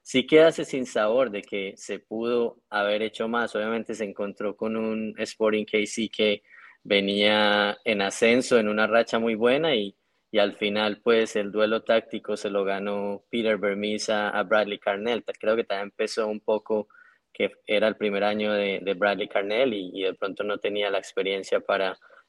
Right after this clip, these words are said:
afrontar esos partidos de playoffs, pero de todo eso se aprende y se rescataron jugadores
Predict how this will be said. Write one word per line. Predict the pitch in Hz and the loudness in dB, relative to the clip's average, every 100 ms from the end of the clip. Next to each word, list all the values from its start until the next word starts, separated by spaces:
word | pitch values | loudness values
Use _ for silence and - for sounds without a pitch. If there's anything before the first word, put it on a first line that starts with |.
| - | -4
afrontar | 107 104 95 101 101 | -2 0 0 2 2
esos | 101 104 | 0 -2
partidos | - - 113 | -2 0 -2
de | 117 | 0
playoffs, | - 180 123 - | 4 4 4 2
pero | 107 101 - | 2 2 0
de | 110 104 | -2 4
todo | 127 143 | 8 8
eso | 175 | 6
se | 160 | 4
aprende | 131 - 123 143 160 135 | 2 4 2 2 0 0
y | 104 98 _ _ _ | -2 -8 _ _ _
se | - 107 | -2 0
rescataron | 107 - 104 104 110 117 120 | 0 0 -2 2 2 2 0
jugadores | 110 104 107 110 110 107 - | 2 4 6 4 2 -4 -12